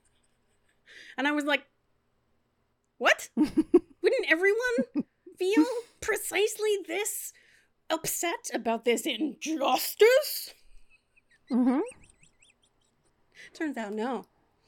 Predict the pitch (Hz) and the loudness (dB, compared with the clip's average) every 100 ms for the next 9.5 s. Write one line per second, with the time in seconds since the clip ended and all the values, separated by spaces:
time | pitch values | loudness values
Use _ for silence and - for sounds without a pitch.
0 | - 262 240 214 208 202 440 403 330 220 | 0 2 2 0 0 0 0 2 2 0
1 | 185 180 - _ _ _ _ _ _ _ | -6 -8 -18 _ _ _ _ _ _ _
2 | _ _ 190 180 165 160 - 240 - - | _ _ -12 -10 -12 -12 -8 -8 -8 -16
3 | 214 208 - 240 330 523 508 494 466 285 | -6 -4 -2 -2 0 -2 -2 2 2 2
4 | 262 214 202 233 202 202 214 _ _ _ | -2 -2 -6 -8 -8 -8 -10 _ _ _
5 | 220 247 175 170 190 190 - 381 247 202 | 2 2 2 -2 0 2 2 0 -4 -10
6 | - 226 247 359 359 359 240 214 226 220 | -4 -2 0 -2 0 0 0 -2 -2 -2
7 | 190 214 196 214 254 285 359 339 269 247 | -4 -4 -6 -6 -6 -2 -2 -2 -4 -4
8 | 240 233 _ 208 226 214 202 196 185 185 | -6 -8 _ -8 -6 -6 -6 -10 -12 -14
9 | 185 - 180 185 | -12 -12 -10 -12